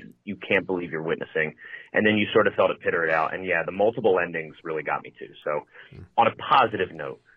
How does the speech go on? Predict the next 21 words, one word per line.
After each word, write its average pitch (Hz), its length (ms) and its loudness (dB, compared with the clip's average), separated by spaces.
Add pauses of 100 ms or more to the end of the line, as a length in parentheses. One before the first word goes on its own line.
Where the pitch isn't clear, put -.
(140)
my 87 60 -2
wife 147 260 6
never 117 280 2
saw 98 180 2 (100)
Collateral. 76 540 -4 (760)
She - 180 -8
picked - 340 -8
it - 120 -4
the 87 120 -2
other 73 160 -2
night. 71 280 -8 (600)
And 87 320 2
not 117 180 6
only 120 300 4
do 110 140 4
I 101 100 6
love 98 220 2
watching 95 360 0
her, 95 200 2
like, 87 200 0
crush - 320 -2